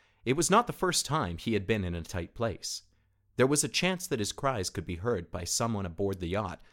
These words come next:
but that chance was slender and grew more slender as the yacht raced on.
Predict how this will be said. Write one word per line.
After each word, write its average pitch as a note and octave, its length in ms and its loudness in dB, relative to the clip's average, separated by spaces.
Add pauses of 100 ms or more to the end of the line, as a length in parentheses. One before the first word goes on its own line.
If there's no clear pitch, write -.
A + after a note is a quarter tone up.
(120)
but - 140 0
that E3 180 4
chance D#3+ 380 2
was G#2+ 100 0
slender A#2+ 480 2 (200)
and A#2+ 180 2
grew C3+ 160 4
more D3+ 280 4
slender E2+ 520 -2
as F#2+ 140 0
the G#2 100 -2
yacht G#2+ 280 2
raced F2 300 -2
on. G#2 300 -6